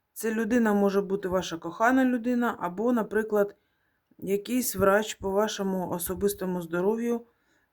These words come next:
наприклад, хірург. Нагадую, що п'ятнадцятого квітня завершується ретроградна Венера,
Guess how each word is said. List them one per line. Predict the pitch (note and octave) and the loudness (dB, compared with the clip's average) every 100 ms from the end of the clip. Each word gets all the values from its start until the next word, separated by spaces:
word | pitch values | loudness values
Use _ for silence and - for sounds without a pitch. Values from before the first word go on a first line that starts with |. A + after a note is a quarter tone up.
| - | -10
наприклад, | F3+ E3+ G#3 G#3+ G#3 G3+ | -8 -2 -2 2 2 2
хірург. | - G#3 F#3 D#3 - _ _ _ _ _ _ _ _ _ _ _ _ _ _ _ _ _ _ _ _ _ _ _ _ _ _ - | 2 2 2 -2 -10 _ _ _ _ _ _ _ _ _ _ _ _ _ _ _ _ _ _ _ _ _ _ _ _ _ _ -4
Нагадую, | A3+ A#3+ C#4 A#3+ A3 | 2 4 4 4 2
що | G#3 - G#3 G3+ - - _ _ _ | 0 2 4 4 0 -12 _ _ _
п'ятнадцятого | G#3 A3 A#3 A3 - G3+ G3+ G3 | -6 0 2 2 -2 0 2 2
квітня | - G#3 A3 F3+ F3+ | 2 2 0 -4 0
завершується | F3+ G#3 G#3+ G3 - E3+ E3+ F3 | 2 4 4 2 -2 -4 -4 -4
ретроградна | F3 F#3 G3 G3 F3 F#3 | -2 0 4 2 2 -2
Венера, | F#3 A#3 A3 F#3 F3 G3+ | 0 2 2 0 -2 -4